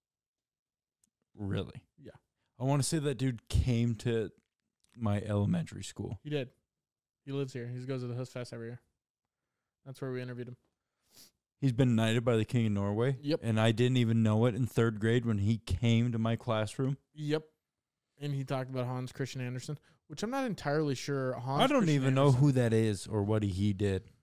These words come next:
Speaker 2: Um,
Speaker 1: I know
Speaker 2: Nathan,
Speaker 1: he was a real guy at one
Speaker 2: Google
Speaker 1: point.
Speaker 2: Hans Christian Andersen.
Speaker 1: Was he, like, a storyteller?
Speaker 2: Yep.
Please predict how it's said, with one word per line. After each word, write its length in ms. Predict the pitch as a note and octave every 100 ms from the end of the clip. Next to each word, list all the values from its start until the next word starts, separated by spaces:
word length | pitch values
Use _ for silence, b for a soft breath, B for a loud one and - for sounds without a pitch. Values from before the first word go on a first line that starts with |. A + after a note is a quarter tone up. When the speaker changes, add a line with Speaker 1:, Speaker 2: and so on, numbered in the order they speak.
| _ _ _
Speaker 2:
Um, 520 | D#3 D#3+ D#3 D3+ D3+
Speaker 1:
I 40 | C#3+
know 100 | D#3+
Speaker 2:
Nathan, 140 | E3+
Speaker 1:
he 60 | F3
was 120 | C3+
a 60 | A#2
real 280 | B2+ B2+
guy 380 | G2+ G#2+ A#2+ C3
at 120 | A2+ G#2
one 160 | F3+
Speaker 2:
Google 200 | G3+ G3
Speaker 1:
point. 160 | G#2+ A2+
Speaker 2:
Hans 460 | - C#3+ D3+ D#3
Christian 420 | - - - - B2+
Andersen. 460 | A#2 A#2 A2+ - -
Speaker 1:
Was 140 | A2
he, 100 | C#3
like, 240 | C3+ C3+ C3+
a 160 | A#2
storyteller? 760 | G2 - A2 A2 G#2+ B2+ C3+ D#3+ -
Speaker 2:
Yep. 160 | D#3+